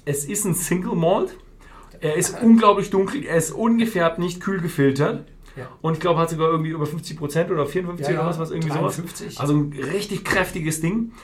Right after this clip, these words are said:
Speaker 1: und richtig, richtig heftig auch im Geschmack. Und es vom Geschmack her würde man ihn wahrscheinlich schon noch zu den Bourbon zählen.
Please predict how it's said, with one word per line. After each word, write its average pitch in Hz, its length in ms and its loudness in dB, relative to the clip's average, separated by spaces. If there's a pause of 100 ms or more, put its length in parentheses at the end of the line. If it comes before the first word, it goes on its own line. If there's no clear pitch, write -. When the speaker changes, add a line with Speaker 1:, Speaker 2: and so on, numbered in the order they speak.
(240)
Speaker 1:
und 156 280 2 (200)
richtig, - 640 -6 (420)
richtig 160 460 -6
heftig 151 360 -6
auch 139 120 0
im 143 80 -2
Geschmack. 143 360 -2 (560)
Und 139 540 0 (260)
es - 440 -8 (120)
vom 147 220 -2
Geschmack 156 520 -2 (120)
her 110 420 -2
würde 143 160 -2
man 151 180 0
ihn 143 140 -2
wahrscheinlich 175 800 -6
schon 165 300 -4
noch 147 200 -4
zu - 160 -8
den 135 220 -2
Bourbon 110 360 -2
zählen. 76 440 -8